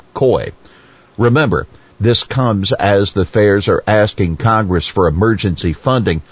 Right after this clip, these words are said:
to cover some of their pandemic-related losses this year.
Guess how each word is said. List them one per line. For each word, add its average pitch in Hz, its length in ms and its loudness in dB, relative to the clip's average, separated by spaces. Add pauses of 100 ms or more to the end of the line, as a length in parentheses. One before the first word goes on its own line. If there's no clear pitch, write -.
(200)
to 85 60 -6
cover 82 360 -2
some 104 260 -2
of 90 100 0
their 78 140 -2
pandemic-related 85 1080 -2
losses 85 580 -4
this 76 320 -8
year. 90 240 0